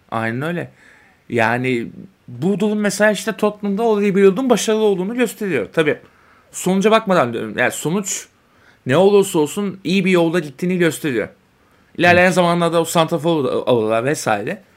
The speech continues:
Speaker 1: Ne olur göreceğiz. Ama en azından pozitif bir şeyler var.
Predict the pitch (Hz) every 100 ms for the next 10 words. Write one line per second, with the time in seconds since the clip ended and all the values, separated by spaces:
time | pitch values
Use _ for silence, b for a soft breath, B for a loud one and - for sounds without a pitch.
0 | b b b _ - 180 135 208 247 202
1 | 180 - - b b b b _ 240 240
2 | 302 - _ _ 330 330 247 311 311 311
3 | - 320 277 254 247 269 233 151